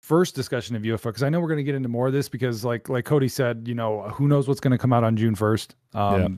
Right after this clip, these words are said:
Speaker 1: you know, if, if we get some hard-hitting stuff, obviously we're gonna cover it. You know, we're, we're, we're obviously gonna keep an eye on this stuff. Um, if, if any of you listening or watching know anything about this, find anything, you know, definitely join our Discord, share it in there,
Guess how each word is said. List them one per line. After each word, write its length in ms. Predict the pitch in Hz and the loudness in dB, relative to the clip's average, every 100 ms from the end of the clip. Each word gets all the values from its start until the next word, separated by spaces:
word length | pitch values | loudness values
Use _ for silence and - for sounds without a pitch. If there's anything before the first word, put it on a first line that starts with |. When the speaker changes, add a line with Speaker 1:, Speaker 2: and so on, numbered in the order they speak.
| - | -4
Speaker 1:
you 80 | 107 | 0
know, 160 | 104 | 2
if, 180 | 104 101 | 0 0
if 180 | 113 107 | -4 -2
we 100 | 123 | 0
get 180 | 123 120 | 0 0
some 380 | 131 117 107 101 | -2 -4 -4 -8
hard-hitting 460 | - 127 123 131 127 | -2 0 2 0 0
stuff, 400 | - 131 123 - | 2 2 2 -2
obviously 420 | 117 123 123 131 | 0 0 0 -2
we're 100 | 123 | -4
gonna 120 | 113 | -4
cover 360 | 107 113 113 110 | -2 -2 0 0
it. 160 | 110 - | -2 -6
You 120 | 113 | -8
know, 180 | 107 110 | -2 -2
we're, 240 | 107 110 | 0 -2
we're, 220 | 113 113 110 | 0 -2 -2
we're 240 | 110 110 | 0 2
obviously 320 | 117 110 101 | 2 2 -2
gonna 140 | 120 110 | -2 -2
keep 200 | 131 120 | -4 -4
an 80 | |
eye 220 | 110 117 117 | -4 -2 0
on 160 | 110 | 0
this 160 | 110 - | 0 -2
stuff. 400 | - 107 107 - _ _ _ _ _ | 0 0 0 -6 _ _ _ _ _
Um, 380 | 110 107 104 107 | -2 0 -2 -4
if, 240 | 110 - | -8 -8
if 180 | 113 - | -10 -4
any 200 | 131 139 | 0 2
of 80 | 131 | 4
you 120 | 131 | 6
listening 340 | 131 - 131 117 | 6 4 2 4
or 60 | |
watching 440 | 110 113 120 127 127 | 4 4 4 2 4
know 140 | 123 | 4
anything 240 | 123 135 | 2 0
about 300 | 123 120 120 | 0 0 -2
this, 240 | 135 123 - | -2 -2 -2
find 300 | 117 117 120 | 0 0 2
anything, 500 | 120 - 117 117 113 _ _ - | 0 -2 -4 -4 -6 _ _ -8
you 80 | |
know, 80 | 113 | -4
definitely 540 | 107 127 143 127 117 - _ - | -2 -2 0 0 -2 -4 _ 0
join 220 | 120 127 | 2 4
our 100 | 127 | 2
Discord, 540 | 127 117 - 127 123 | 0 0 2 2 2
share 280 | - 131 123 | 2 2 2
it 60 | 123 | 2
in 100 | 120 | 0
there, 340 | 117 117 117 | -2 -4 -6